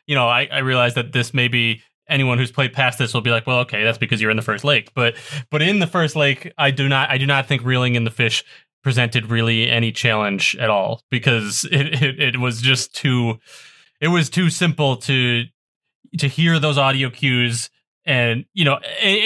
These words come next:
a-, and the manual does nicely explain what you're doing that changes when the audio cue happens. And I don't, uh, even as I was playing, like, I kind of, kind of let that information go to the wayside. I just remembered, like, if it beeps like this, I hold B. <laughs>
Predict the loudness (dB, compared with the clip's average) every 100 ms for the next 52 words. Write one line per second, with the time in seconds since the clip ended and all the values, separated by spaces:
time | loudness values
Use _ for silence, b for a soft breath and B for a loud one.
0 | 2 2 0 2 2 2 2 2 2 0
1 | 0 0 0 0 -2 -2 -2 0 0 2
2 | 0 0 0 0 0 2 2 -2 -8 B
3 | -4 0 0 0 0 0 0 2 2 2
4 | 0 -2 -2 0 0 0 0 0 0 -2
5 | -4 -2 -2 -2 -2 -2 0 2 2 -2
6 | -2 0 0 0 0 -2 0 0 0 -4
7 | -12 -12 -14 _ _ 0 2 0 0 0
8 | 0 0 0 0 0 0 0 0 0 0
9 | 0 -2 -2 -2 0 0 0 0 -2 B
10 | B -4 -2 -2 -2 -4 -2 -4 0 0
11 | 0 0 0 2 0 0 0 -2 -4 -12